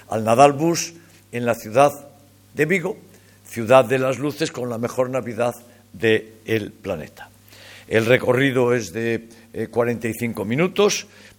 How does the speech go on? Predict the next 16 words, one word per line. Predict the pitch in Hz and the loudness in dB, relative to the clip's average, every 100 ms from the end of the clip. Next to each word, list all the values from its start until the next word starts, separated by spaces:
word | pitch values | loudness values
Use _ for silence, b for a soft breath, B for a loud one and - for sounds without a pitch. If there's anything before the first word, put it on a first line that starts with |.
| _ | _
y | 113 | -6
vamos | 113 135 139 135 131 | 0 0 0 -2 2
a | |
ampliar | 131 123 117 131 135 135 - - | 2 0 -2 4 4 2 -4 -14
las | 120 120 - | -8 -6 -6
zonas | - 123 120 110 | -6 -6 -4 -6
de | 107 | -6
recorrido | 110 - 92 110 98 113 - b b b _ | -6 -8 -8 -6 -4 -4 -6 b b b _
de, | 92 104 - | -10 -8 -8
del, | 90 110 104 - | -6 -6 -6 -12
del | 98 104 | -12 -12
bus, | 71 - - B B B B | -12 -14 -16 B B B B
porque | - 101 - 117 113 110 B B B - | -4 -4 -2 0 0 0 B B B -6
va | 110 | -4
a | 110 | -2
recorrer | 113 - 107 120 120 98 | -4 -6 -4 -2 -2 -4